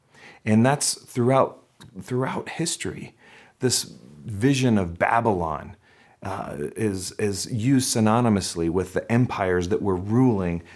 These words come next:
throughout the history of the Jewish people. And now Peter is saying, Rome isn't just Rome. Rome is the new Babylon. And he will encourage us that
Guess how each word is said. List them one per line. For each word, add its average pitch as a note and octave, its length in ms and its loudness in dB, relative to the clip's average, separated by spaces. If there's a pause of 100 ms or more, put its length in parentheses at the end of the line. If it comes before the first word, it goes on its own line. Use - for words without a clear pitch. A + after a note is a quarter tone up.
throughout G#2+ 580 2 (320)
the G2 80 -4
history G#2+ 540 0
of F2 280 -2
the F2 60 -4
Jewish B2 380 0
people. C#3 540 0
And F#2+ 160 -2
now G#2 160 0
Peter G#2 460 0
is - 180 -4
saying, F#2+ 460 -2 (340)
Rome B2 360 4
isn't A2 260 2
just G2 200 -2
Rome. F2 480 0 (180)
Rome A2 400 4
is F#2 140 0
the G2 100 0
new G2 420 2
Babylon. F#2+ 840 -2 (1000)
And F#2 400 -4
he C#3 160 -2
will C3+ 180 0
encourage A2 680 0
us - 360 -10
that F#2 240 -4